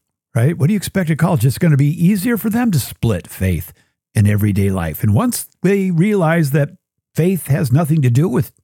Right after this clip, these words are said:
everyday life, they'll give up their faith as well. When asked, "What is the greatest commandment?" Listen to this, and Jesus never splits faith in everyday life. When he was asked,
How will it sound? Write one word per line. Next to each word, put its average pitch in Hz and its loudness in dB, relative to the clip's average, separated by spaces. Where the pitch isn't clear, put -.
everyday 123 2
life, 120 0
they'll 220 -2
give 104 0
up 107 -6
their 117 2
faith 98 -2
as 98 -2
well. 135 0
When 196 4
asked, 240 -2
"What 185 -2
is 208 -2
the 175 0
greatest 214 0
commandment?" 185 2
Listen 170 0
to 165 2
this, 107 -2
and 135 2
Jesus 196 0
never 180 2
splits - -2
faith 139 -2
in 117 0
everyday 110 0
life. 85 -4
When 139 2
he 175 4
was 165 4
asked, 202 -2